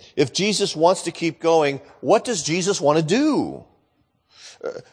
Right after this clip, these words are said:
uh, Jairus may think that Jesus just wants to join with those who mourn. Remember, this man is likely in shock. He's just heard that his daughter is dead.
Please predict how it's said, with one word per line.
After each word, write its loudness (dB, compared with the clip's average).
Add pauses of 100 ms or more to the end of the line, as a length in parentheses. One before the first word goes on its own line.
uh, -4
Jairus 0
may 0
think 0
that 0
Jesus -6
just -6
wants -2
to -8
join -2
with -6
those 0
who -6
mourn. 0 (580)
Remember, 2
this -6
man 2
is 0
likely 2
in -4
shock. 0
He's -12
just -8
heard -2
that 2
his -6
daughter 4
is -4
dead. 0